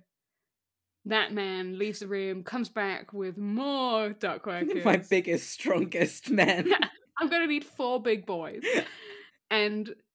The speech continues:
Speaker 1: these four burly dockhands stood behind the table that the tall man's at, ready to pounce on him. And Enjolras goes up to the man and is like, "Who are you?" <laughs> And this makes the man start.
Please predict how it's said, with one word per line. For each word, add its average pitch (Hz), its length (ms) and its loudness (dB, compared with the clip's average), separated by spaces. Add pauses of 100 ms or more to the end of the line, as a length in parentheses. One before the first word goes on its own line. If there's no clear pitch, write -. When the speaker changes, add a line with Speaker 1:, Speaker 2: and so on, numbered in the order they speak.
(240)
Speaker 1:
these 240 240 -2
four 240 400 0
burly 226 400 -2
dockhands 196 720 -6
stood - 380 -6
behind 262 480 0
the 269 80 -6
table 190 640 -6 (120)
that - 120 -4
the 196 60 -6
tall 190 240 -8
man's 170 280 -8
at, 156 340 -8 (420)
ready 214 320 2
to - 80 -12
pounce 180 320 -6
on 196 100 -4
him. 180 300 -6
And 240 100 4
Enjolras 208 720 2
goes 196 240 -2
up - 160 -4
to - 80 -20
the 196 80 -6
man 170 320 -2
and 180 60 -6
is 180 80 -8
like, 123 220 -4 (360)
"Who 240 160 -2
are 254 40 -2
you?" 175 500 -4 (200)
<laughs> - 140 8 (1200)
And 220 420 2 (160)
this 254 220 -2
makes 220 400 -6
the 202 120 -4
man 196 420 -2
start. - 760 -6